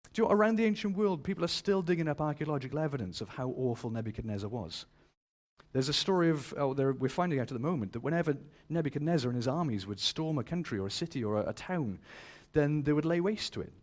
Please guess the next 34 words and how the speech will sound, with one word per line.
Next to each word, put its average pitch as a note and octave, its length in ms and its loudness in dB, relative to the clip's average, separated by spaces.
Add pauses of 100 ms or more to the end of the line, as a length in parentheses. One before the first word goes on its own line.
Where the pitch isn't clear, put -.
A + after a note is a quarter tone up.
They C3 60 -2
would C#3 160 -2
ransack F3+ 500 0
it. E2+ 160 -10
They A#2+ 100 -4
would C3 140 0
absolutely C3+ 320 -6
destroy - 440 -4
it. - 300 -6 (720)
And C3 80 -2
they E3+ 40 4
wouldn't A3 160 2
just, - 240 -2
just E3+ 260 -2
take D#3+ 140 -2
its A#2+ 100 0
treasures A#2+ 500 0
and A2 80 -6
everything A#2 300 -4
else. A#2 180 -2
They C3+ 80 -2
would C#3 80 -2
literally F3+ 460 -2 (260)
take G3+ 340 -2
everything D#3+ 400 0
from F#3 340 -2
it - 320 -10 (500)
and D3 200 0
then D#3 260 4
burn D#3 360 2
it - 100 -2
to - 80 -6
the D#3+ 60 0
ground. B2 460 -2